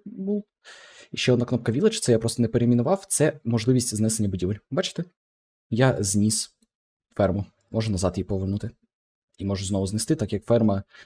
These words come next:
забирає тільки працівників. Типу, ферма нічого не коштує, тільки працівників коштує. Ось так.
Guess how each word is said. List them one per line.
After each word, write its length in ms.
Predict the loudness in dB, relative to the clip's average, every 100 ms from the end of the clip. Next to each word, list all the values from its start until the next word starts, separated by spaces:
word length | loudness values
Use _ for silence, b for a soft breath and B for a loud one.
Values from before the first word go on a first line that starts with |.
| B
забирає 360 | 0 2 4 2
тільки 240 | 0 -2
працівників. 560 | -4 -4 -4 -4 -6 -10 _ _ _ _ _ -12
Типу, 200 | -8 -4
ферма 380 | -2 0 -2 -2
нічого 280 | -6 -2 0
не 80 | 0
коштує, 280 | -2 -2 -4
тільки 200 | -4 -6
працівників 460 | -6 -4 -4 -6
коштує. 320 | -8 -10 -10 B B B -20 _ _ -10
Ось 180 | -8 -4
так. 260 | -6 -8